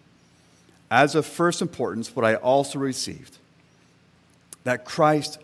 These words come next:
died for our sins in accordance with the Scriptures, that he was buried, that he was raised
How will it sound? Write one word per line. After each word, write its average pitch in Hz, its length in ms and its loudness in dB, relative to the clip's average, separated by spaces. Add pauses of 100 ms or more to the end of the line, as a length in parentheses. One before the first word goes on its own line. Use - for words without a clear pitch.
(100)
died 143 360 6
for - 160 -4
our 156 220 2
sins - 520 -8 (800)
in 107 100 -6
accordance 127 520 -4
with 135 100 -8
the 135 100 -6
Scriptures, - 600 -12 (760)
that 80 100 -12
he 113 140 -6
was 120 140 -4
buried, 139 600 2 (540)
that 95 100 -8
he 113 80 -6
was 101 180 -6
raised 110 640 -4